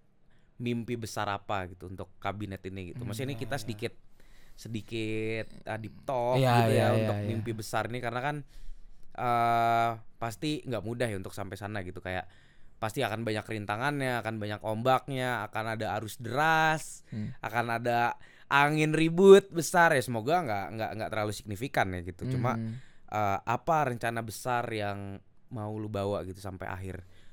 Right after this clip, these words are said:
Speaker 1: Apa
Speaker 2: Ya.
Speaker 1: outputnya setelah Simpul Asa ini berakhir gitu?
Speaker 2: Hmm.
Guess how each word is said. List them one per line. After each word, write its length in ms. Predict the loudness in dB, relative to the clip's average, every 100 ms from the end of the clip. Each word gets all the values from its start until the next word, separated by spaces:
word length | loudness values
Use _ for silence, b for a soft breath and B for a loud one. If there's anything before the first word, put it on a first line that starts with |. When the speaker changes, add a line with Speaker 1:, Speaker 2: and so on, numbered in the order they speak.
| b -6
Speaker 1:
Apa 300 | -4 0 2
Speaker 2:
Ya. 40 | 2
Speaker 1:
outputnya 520 | 0 -4 -4 -2 -2
setelah 340 | -4 -2 -2
Simpul 360 | 0 -4 -2 0
Asa 280 | 0 -2 -6
ini 420 | -4 -4 -4 -8 -12 -18 -18 -20 -20 -20 -12
berakhir 480 | -6 -4 -4 -6 -8
gitu? 200 | -14 -16
Speaker 2:
Hmm. 240 | -14 -14